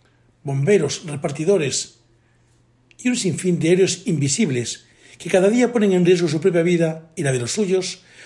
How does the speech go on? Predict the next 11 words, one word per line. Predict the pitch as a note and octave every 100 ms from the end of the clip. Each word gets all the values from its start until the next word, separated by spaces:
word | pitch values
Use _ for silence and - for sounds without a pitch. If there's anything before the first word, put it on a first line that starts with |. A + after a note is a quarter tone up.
| -
para | - F3
que | F#3
nosotros | F3+ A3 A#3
podamos | G3+ G3+ G3
quedar | - F3+
confinados | F3+ D3 D3+ E3 E3 E3+ -
en | D#3
la | B2+
seguridad | - B2+ A#2+ B2+ C#3
del | A#2
hogar. | G#2 G#2 -